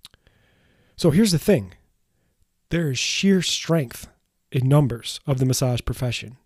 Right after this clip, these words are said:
that far outweigh the orthos, the P Ts,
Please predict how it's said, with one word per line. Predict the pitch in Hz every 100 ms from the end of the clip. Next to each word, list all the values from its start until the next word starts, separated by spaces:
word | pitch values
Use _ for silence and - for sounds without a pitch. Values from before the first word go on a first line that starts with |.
| _
that | - -
far | - - 175 190 147 113 _ _ _ _ _ _ _ _ _ -
outweigh | 156 147 151 156 107 87 - _ _ _ _ _ -
the | -
orthos, | 156 151 - 107 - - - _ -
the | -
P | - 175
Ts, | - 135 120 -